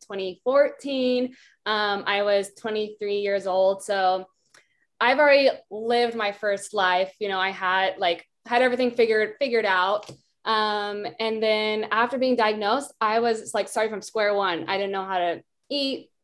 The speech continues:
drink, work out, even just be around my other friends, um, normally, because I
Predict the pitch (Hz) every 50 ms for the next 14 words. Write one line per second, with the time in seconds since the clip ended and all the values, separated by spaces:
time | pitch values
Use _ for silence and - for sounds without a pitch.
0 | _ - 269 269 262 262 262 254 - - - _ 233 220 247 277 277 269 - 277
1 | 247 240 240 240 240 240 233 240 - _ _ _ _ _ _ _ _ _ - 254
2 | 254 254 240 262 254 247 254 254 233 214 - - - - 247 254 277 254 247 240
3 | 254 254 240 226 220 214 - - 233 262 339 349 330 320 - 254 220 196 190 185
4 | 185 208 233 247 233 - - - - - - - 220 220 220 220 214 214 214 220
5 | 247 294 311 285 254 214 185 165 170 170 190 220 214 220 214 208 202 202 202 -
6 | - 196 196 196 202 202 208 208 208 208 208 208 180